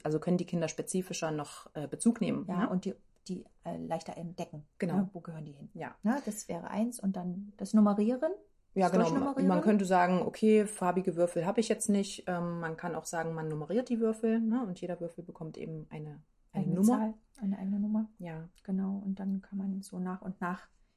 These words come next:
Speaker 2: die Würfel auf das Feld legen und kann dann sagen,
Speaker 1: Und dann
Speaker 2: lege
Speaker 1: ist
Speaker 2: den dritten
Speaker 1: natürlich
Speaker 2: Würfel rechts,
Speaker 1: ja.
Speaker 2: links neben den Würfel mit der Eins.
Speaker 1: Ja.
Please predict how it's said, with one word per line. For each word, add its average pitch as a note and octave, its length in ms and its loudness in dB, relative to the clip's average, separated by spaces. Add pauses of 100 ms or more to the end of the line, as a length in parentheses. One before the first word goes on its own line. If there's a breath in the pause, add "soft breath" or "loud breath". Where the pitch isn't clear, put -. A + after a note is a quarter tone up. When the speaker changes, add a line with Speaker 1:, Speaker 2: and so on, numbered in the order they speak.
(160)
Speaker 2:
die F#3 80 -12
Würfel F#3 260 -8
auf - 120 -14
das - 160 -14
Feld E3+ 320 -8
legen E3+ 300 -10
und E3+ 140 -14
kann F3 220 -16
dann F#3 120 -10
sagen, F#3+ 300 -12 (420)
Speaker 1:
Und G3 160 0
dann G#3 100 6
Speaker 2:
lege G#3+ 80 6
Speaker 1:
ist A3 80 2
Speaker 2:
den A3+ 80 6
dritten G#3 120 4
Speaker 1:
natürlich A#3 440 6
Speaker 2:
Würfel F#3 580 2
rechts, F#3+ 160 0
Speaker 1:
ja. G#3+ 220 4
Speaker 2:
links G3 340 2
neben E3 180 -8
den E3 420 -12
Würfel F3+ 240 -8
mit E3 160 -10
der D3 100 -10
Eins. - 420 -14
Speaker 1:
Ja. F3+ 200 -8